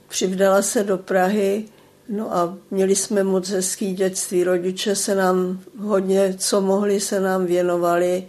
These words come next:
a to dětství bylo opravdu krásný. Vyrůstali jsme jako normální rodina, jako všechny ty děti v našem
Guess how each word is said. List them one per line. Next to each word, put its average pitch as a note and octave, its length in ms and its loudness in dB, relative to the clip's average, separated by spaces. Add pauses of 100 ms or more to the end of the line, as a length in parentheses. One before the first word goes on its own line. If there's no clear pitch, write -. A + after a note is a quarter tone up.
(180)
a G#3+ 80 -8
to G#3+ 160 -2
dětství F#3 480 -2
bylo F#3 280 2
opravdu F3+ 540 -2
krásný. F3 580 0
Vyrůstali F3+ 580 -2
jsme G3 240 -4
jako F#3 240 0
normální F3+ 680 2
rodina, F3+ 400 0
jako F3 420 -2 (320)
všechny F#3 680 -2 (160)
ty F3+ 120 -2
děti F3+ 340 -2 (440)
v - 40 -14
našem F3+ 560 -2